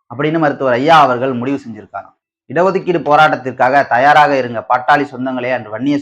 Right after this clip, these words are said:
சொந்தங்களே. மேலும் இது போன்ற பாமக குறித்தும் வன்னியர் குறித்தும் உள்ள செய்திகளை நம்ம சேனல்ல உடனுக்குடனே தெரிஞ்சுக்கலாம். அதனால நம்ம சேனலை நீங்க சப்ஸ்கிரைப் பண்ணி வச்சுக்கோங்க, அந்த பெல் பட்டனையும் தட்டி வச்சுக்கோங்க.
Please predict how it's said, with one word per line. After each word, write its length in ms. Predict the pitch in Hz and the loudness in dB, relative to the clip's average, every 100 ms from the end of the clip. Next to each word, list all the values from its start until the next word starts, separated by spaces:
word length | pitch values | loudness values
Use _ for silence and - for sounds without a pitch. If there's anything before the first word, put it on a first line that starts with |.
| 113 | -6
சொந்தங்களே. 340 | 107 95 _ _ _ _ _ _ | -20 -20 _ _ _ _ _ _
மேலும் 280 | 151 180 190 | -4 -2 0
இது 140 | 175 147 | -2 -2
போன்ற 220 | 160 165 | 0 0
பாமக 540 | 160 151 175 170 147 | 4 4 4 0 -2
குறித்தும் 200 | 147 160 | -4 -4
வன்னியர் 360 | 156 143 165 147 | -2 -2 -2 -4
குறித்தும் 240 | 143 156 | -6 -8
உள்ள 140 | 147 135 | -6 -4
செய்திகளை 520 | 139 143 147 143 143 | -4 -4 -2 -4 -4
நம்ம 220 | 123 127 | -8 -8
சேனல்ல 400 | 139 135 139 143 131 | -4 -4 -2 -2 -2
உடனுக்குடனே 480 | 131 143 143 127 131 | -2 -4 -4 -8 -8
தெரிஞ்சுக்கலாம். 500 | 123 107 107 98 - _ _ _ - | -12 -14 -16 -20 -20 _ _ _ -6
அதனால 400 | 139 190 156 180 | 0 2 4 4
நம்ம 200 | 147 131 | 2 0
சேனலை 480 | 151 156 175 160 | 0 0 0 -2
நீங்க 260 | 135 123 127 | -2 -4 -10
சப்ஸ்கிரைப் 260 | - 180 143 | -6 -2 -2
பண்ணி 160 | 127 | -4
வச்சுக்கோங்க, 420 | 117 - 117 117 113 | -8 -10 -10 -10 -12
அந்த 160 | 113 113 | -14 -10
பெல் 220 | 123 151 | -4 -2
பட்டனையும் 340 | 160 139 135 | -2 -2 -4
தட்டி 200 | 127 110 | -4 -6
வச்சுக்கோங்க. 360 | 117 - 104 95 | -8 -12 -20 -20